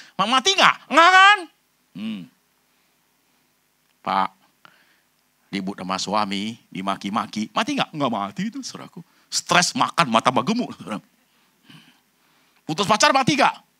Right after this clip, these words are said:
Nggak mati itu. Nah, tadi kemarin di Emporium lihat tuh.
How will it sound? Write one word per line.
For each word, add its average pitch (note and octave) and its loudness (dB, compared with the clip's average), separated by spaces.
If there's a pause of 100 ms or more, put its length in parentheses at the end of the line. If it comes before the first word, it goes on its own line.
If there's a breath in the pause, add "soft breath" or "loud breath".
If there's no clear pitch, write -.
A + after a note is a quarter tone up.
(220)
Nggak F3 2
mati F#3+ 4 (100)
itu. C#4+ 0 (100)
Nah, F#2+ -6
tadi A2 2
kemarin A2+ 0
di A2 -2
Emporium A2 -4
lihat G#2 -8
tuh. F2+ -14